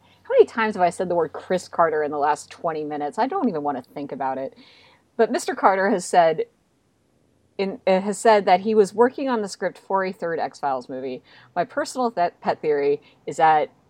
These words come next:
uh, the episodes entitled My Struggle and My Struggle Two are that movie just split in two. Which, but, and, like, you know,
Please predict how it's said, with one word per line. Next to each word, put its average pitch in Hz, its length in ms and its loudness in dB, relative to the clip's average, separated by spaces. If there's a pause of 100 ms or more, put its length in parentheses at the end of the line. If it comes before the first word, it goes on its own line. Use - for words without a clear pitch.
(300)
uh, 143 280 4
the 175 140 0
episodes 202 420 0
entitled 170 420 0
My 175 160 0
Struggle 165 400 -2
and 156 100 -6
My 160 120 -2
Struggle 180 340 -8
Two 131 400 -8 (480)
are 175 440 2 (300)
that 175 300 0
movie 160 520 -8 (120)
just - 220 -12
split - 300 -2
in 151 120 -10
two. - 340 -12 (1500)
Which, 180 240 -6 (280)
but, 165 220 2
and, 170 140 -2
like, 165 200 -4
you 370 80 0
know, 175 300 2